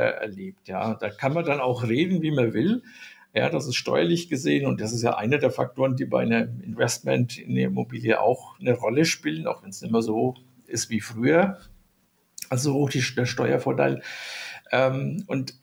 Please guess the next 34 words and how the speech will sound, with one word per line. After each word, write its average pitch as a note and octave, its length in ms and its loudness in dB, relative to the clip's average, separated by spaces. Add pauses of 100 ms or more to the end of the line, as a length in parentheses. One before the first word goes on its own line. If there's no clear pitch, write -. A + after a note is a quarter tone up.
(120)
da, - 100 -4 (380)
da A2 80 -4
kommt C3 240 -4
es C#3+ 120 0
ganz B2+ 220 -2
oft, - 340 -2
ja, F#2 160 -6
dass - 180 -4
man A2 180 0
eben A#2 440 -2
doch C3+ 260 0
viel - 220 -4
Eigenmittel D3 520 0
einsetzen B2 560 2
will C#3 160 0
und E3+ 80 2
die F3 160 2
Tilgung E3+ 420 2
möglichst C#3+ 540 0
hoch, D3 400 0
ja. C3 280 2 (520)
Ähm, B2+ 300 2
und C3 80 -2
genau C3+ 260 4
das D3+ 160 0
Gegenteil D#3+ 440 2
soll G#2+ 200 0
man G#2 180 -4
tun. G#2 460 -14
So B2+ 180 -4
wenig E3 300 2
Eigenmittel D3 580 0
wie D3 100 0
möglich, C3 600 0